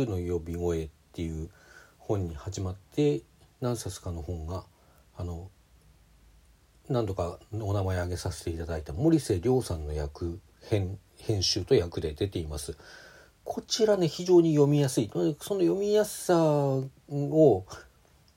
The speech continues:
まあ、どう取るかは人によると思うんですが、まあ、読みやすいですし、あの、なんだってこう、博覧狂気っていうような方なのでね、あの、解説なんかのこう、資料的な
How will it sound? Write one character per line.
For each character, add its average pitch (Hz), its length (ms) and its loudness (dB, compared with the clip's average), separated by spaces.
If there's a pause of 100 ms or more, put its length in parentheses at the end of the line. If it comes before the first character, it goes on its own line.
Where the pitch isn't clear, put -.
(120)
ま 127 220 0
あ、 - 20 2
ど 120 320 6
う 98 160 -4
取 107 180 6
る 85 40 -6
か 87 180 0
は 78 260 0
人 - 400 -2
に 107 180 0
よ 87 120 2
る 143 100 4
と 127 120 0
思 98 140 0
う 110 40 2
ん 113 80 0
で - 100 -10
す - 100 -6
が、 92 120 2
ま 120 140 0
あ、 - 20 2
読 139 160 2
み 180 80 2
や 185 100 4
す 196 140 -2
い 180 40 -2
で 131 120 -2
す - 120 -10
し、 110 280 -2 (480)
あ 92 120 0
の、 90 260 0
な 131 160 4
ん 208 40 2
だ 196 120 10
っ - 40 -6
て - 100 -2
こ - 280 6
う、 - 20 8
博 - 340 2
覧 135 220 8
狂 135 200 2
気 95 120 -6
っ 87 40 -4
て - 200 -10
い 92 40 0
う - 20 2
よ 87 60 2
う - 20 0
な 78 80 -2
方 - 280 -2
な 85 120 0
の 78 160 -2
で 78 100 -6
ね、 80 160 -6 (460)
あ 92 120 -8
の、 - 320 -12 (1160)
解 139 180 0
説 127 280 0
な 117 120 6
ん 110 100 2
か 87 160 -2
の 73 280 -6
こ 76 120 -12
う、 - 20 -10
資 - 160 -6
料 101 160 2
的 92 240 -6
な 87 180 -2